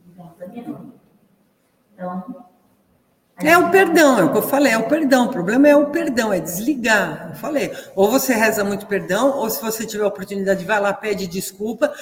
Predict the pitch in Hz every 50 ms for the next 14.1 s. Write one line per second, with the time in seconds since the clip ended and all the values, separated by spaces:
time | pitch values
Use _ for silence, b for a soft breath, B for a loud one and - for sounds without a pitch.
0 | B B B - - - 220 214 233 226 - 269 247 254 294 330 311 - 294 277
1 | - - - 190 175 220 202 - - 220 180 165 202 196 165 185 190 - - -
2 | _ 208 214 220 220 226 B B B B B B - 180 202 240 247 247 185 214
3 | 208 196 208 247 302 320 - 330 302 262 233 214 - - - 220 202 - 196 190
4 | - 196 185 190 190 - 185 170 - - 202 202 196 196 196 214 247 269 - 226
5 | 202 185 175 185 196 214 214 196 196 185 202 214 240 277 294 277 277 254 233 214
6 | 196 165 147 151 165 185 208 226 214 208 190 180 B B B B B B B _
7 | 233 254 302 294 - - 262 202 190 190 240 269 254 - 262 247 196 - - 220
8 | 202 196 180 147 139 165 208 220 220 - 196 196 - - 190 202 196 - - -
9 | 165 139 - _ _ _ _ _ _ _ _ _ _ - _ _ _ _ _ _
10 | _ _ _ _ _ _ 180 - - 208 196 - 190 160 147 - 180 - - 233
11 | 220 - - 294 320 294 254 220 190 170 165 165 170 190 208 202 170 - _ -
12 | _ _ 123 175 202 196 202 - 202 196 175 - - - 190 175 156 156 147 185
13 | 202 226 269 277 285 294 285 277 - - 285 285 277 - - 226 214 202 202 190
14 | 170